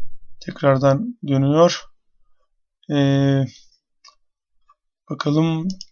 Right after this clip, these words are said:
torrentimiz ne alemde? Yüzde seksen dört olmuş.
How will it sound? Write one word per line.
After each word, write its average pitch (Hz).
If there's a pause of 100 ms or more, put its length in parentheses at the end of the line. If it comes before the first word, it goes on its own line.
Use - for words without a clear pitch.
torrentimiz 156 (180)
ne 151
alemde? 143 (240)
Yüzde 170
seksen 151
dört 147
olmuş. 143